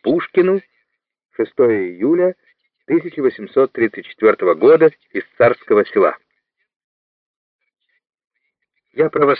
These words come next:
сам не понимаю, что со мною делается. Идти в отставку, когда того требуют обстоятельства, будущая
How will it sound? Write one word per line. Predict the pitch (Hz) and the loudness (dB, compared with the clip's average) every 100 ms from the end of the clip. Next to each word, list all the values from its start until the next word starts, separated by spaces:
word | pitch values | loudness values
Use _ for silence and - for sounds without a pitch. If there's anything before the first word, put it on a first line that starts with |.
| - | 0
сам | 147 127 | 2 2
не | 113 | -2
понимаю, | 120 117 120 123 113 | -4 -2 0 0 -2
что | - 123 | -2 -2
со | 107 110 | 0 -2
мною | 104 117 110 107 | 0 0 0 -2
делается. | 123 104 90 - _ _ _ _ _ _ _ _ | -2 -2 -4 -10 _ _ _ _ _ _ _ _
Идти | 113 - 135 | -20 -8 -6
в | |
отставку, | 123 - - 151 - _ - _ _ _ _ | -4 -6 -4 -4 -4 _ -20 _ _ _ _
когда | 110 113 117 | -6 -2 -4
того | 110 117 | -2 -4
требуют | - 131 123 113 101 | 0 -2 -2 -4 -8
обстоятельства, | - 101 123 143 _ _ 95 - _ _ _ _ | -12 -6 -4 -4 _ _ -14 -14 _ _ _ _
будущая | 147 139 - 139 | -8 -8 -12 -10